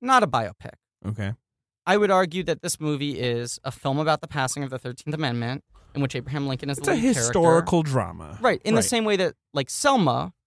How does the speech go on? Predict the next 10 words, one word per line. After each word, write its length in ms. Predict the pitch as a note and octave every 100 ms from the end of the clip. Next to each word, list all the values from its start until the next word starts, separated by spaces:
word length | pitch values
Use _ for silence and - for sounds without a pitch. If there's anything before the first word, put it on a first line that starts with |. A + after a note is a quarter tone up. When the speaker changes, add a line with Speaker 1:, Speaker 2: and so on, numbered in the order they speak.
| _ _ _ _ -
Speaker 1:
is 100 | E3+
not 160 | E3+ D#3
a 20 |
Martin 240 | D3+ A2+
Luther 220 | C#3 C#3+
King 260 | C#3+ - A#3
Speaker 2:
Sure, 220 | G3 G#3 G#3 -
fine, 320 | F3+ G2 G2
fair 120 | E3+
Speaker 1:
film. 140 | C4